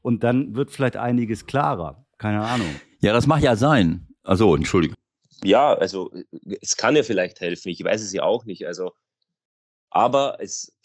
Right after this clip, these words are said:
Speaker 3: ich find's, ich seh's genauso, weil am Ende hat der Trainer so eine Sicht, der Spieler die Sicht, der Schiedsrichter sowieso eine komplett andere Sicht und dann stehst du,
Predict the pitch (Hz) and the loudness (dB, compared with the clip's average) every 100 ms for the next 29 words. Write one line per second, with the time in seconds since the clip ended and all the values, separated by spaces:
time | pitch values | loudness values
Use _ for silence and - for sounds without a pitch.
0 | - - - 87 - 123 - - - - | -20 -20 -18 -10 -6 -4 -4 -6 -6 -2
1 | 123 - - 92 90 120 101 87 90 - | 0 0 -2 -2 2 2 0 -4 -4 -4
2 | 104 117 95 107 123 _ _ _ _ _ | -6 -2 -2 -2 -6 _ _ _ _ _
3 | - - 107 87 - - _ _ _ - | -16 -8 -6 -6 -8 -20 _ _ _ -2
4 | 98 101 110 143 151 151 - - 135 156 | -2 2 4 4 4 0 -4 -6 -4 -4
5 | 156 165 165 - - _ _ _ _ _ | -4 -2 -2 -4 -20 _ _ _ _ _
6 | - 101 - 135 147 139 139 151 156 160 | -4 -4 -2 0 2 2 -2 -8 -4 -2
7 | 165 - - 104 - 127 - 123 - 107 | -2 -4 -6 -4 -2 -4 -4 -8 -6 -6
8 | 107 101 120 127 - 107 - 101 104 123 | -4 -4 0 0 0 -6 -8 -4 0 0
9 | 131 135 131 - 139 - 101 104 95 - | 0 -2 -2 -2 -4 -4 -2 -2 -2 2
10 | 117 160 - - 123 165 175 | 2 2 0 0 0 0 -2